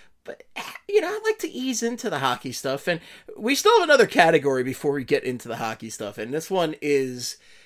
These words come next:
there's no, you know, speaking of subtlety and, uh, clear <laughs> transitions and such, there's no easy way to shift between these two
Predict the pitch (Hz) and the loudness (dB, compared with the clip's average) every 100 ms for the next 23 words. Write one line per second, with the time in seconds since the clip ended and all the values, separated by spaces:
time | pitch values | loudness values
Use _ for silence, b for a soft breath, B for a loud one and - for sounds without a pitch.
0 | b 165 180 165 214 262 226 - _ _ | b -2 0 4 6 6 2 -10 _ _
1 | - - 202 190 175 - 214 185 160 - | -18 -10 0 2 2 4 2 4 0 2
2 | 165 135 131 147 160 147 185 202 113 107 | 0 0 -4 -4 -2 -2 -2 -6 -6 -6
3 | 104 76 73 69 80 131 - 160 139 127 | -6 -8 -10 -10 -10 -12 -4 0 0 0
4 | - 147 107 202 - 202 185 185 - 175 | -2 -2 6 6 6 2 2 0 2 0
5 | - 170 143 151 156 B B - 196 185 | 0 -4 -2 4 4 B B 0 4 6
6 | 165 156 151 139 120 120 _ 90 - 131 | 8 6 6 2 0 -8 _ -20 -20 -10
7 | 135 - 202 170 - 165 - 156 139 143 | -4 2 2 2 -2 -6 -4 -6 -4 -4
8 | 180 - 127 120 | -6 -4 -6 -6